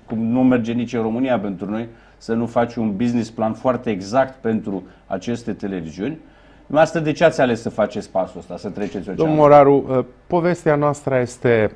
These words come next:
Speaker 2: relativ, uh, simplă și cred că toată lumea poate să le înțelege. De douăzeci de ani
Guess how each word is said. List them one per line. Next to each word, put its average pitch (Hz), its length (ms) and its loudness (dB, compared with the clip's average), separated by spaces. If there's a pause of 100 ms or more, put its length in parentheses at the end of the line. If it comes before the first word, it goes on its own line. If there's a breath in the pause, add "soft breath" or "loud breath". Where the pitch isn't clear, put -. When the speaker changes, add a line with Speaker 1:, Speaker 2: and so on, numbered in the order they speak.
Speaker 2:
relativ, 107 720 0
uh, 92 100 -4
simplă 135 760 0 (440 soft breath)
și - 260 -4
cred 113 280 2
că 113 120 -2
toată 107 300 -2
lumea 98 260 0
poate 90 320 -6
să - 160 -12
le 87 80 -6
înțelege. 80 580 -8 (1040 soft breath)
De 110 180 4
douăzeci 147 520 6
de 98 180 -2
ani 92 440 -2